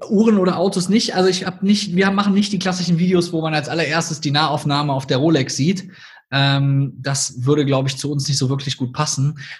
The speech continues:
Ähm, ich hab eine schöne Uhr, ich hab auch ein schönes Auto, aber ich finde, das sind dann Dinge, für die ich lohnend arbeite und ich finde nicht, ich möchte niemanden anlocken,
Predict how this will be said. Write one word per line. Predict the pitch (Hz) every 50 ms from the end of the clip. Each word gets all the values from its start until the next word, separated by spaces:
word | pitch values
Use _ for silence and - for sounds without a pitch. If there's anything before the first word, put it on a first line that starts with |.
| - _ -
Ähm, | 131 135 135 135 135 135
ich | 160 143 -
hab | 180 180
eine | 190 180
schöne | 175 - 185 190 180 170
Uhr, | 185 180 214 214 190 -
ich | - -
hab | 180 180
auch | 165 165
ein | 170 165
schönes | - - 175 170 165 -
Auto, | - - 151 180 180 - 190 196 202 202 - - - - - - _
aber | - 143 156 151 151 -
ich | 147 139 -
finde, | - 165 165 170 165 156
das | 151 147 143 -
sind | - - - 143 135 135 147 156 160 151 160 - -
dann | 147 139 143 147 143 143 139 - - 139
Dinge, | 127 156 170 170 160
für | 147 156 156
die | 139 147 147
ich | 143 131 -
lohnend | 147 147 160 160 147 143
arbeite | - 107 143 151 151 139 135 135 135 - 139 143 147 -
und | - 135 131 135 135 -
ich | 127 131 -
finde | - 143 139 139
nicht, | 139 143 - - 123
ich | 123 123 -
möchte | 135 139 135 - 143
niemanden | 143 143 156 165 160 139 135
anlocken, | - - 156 165 165 151 135 139 139 - 151 151 156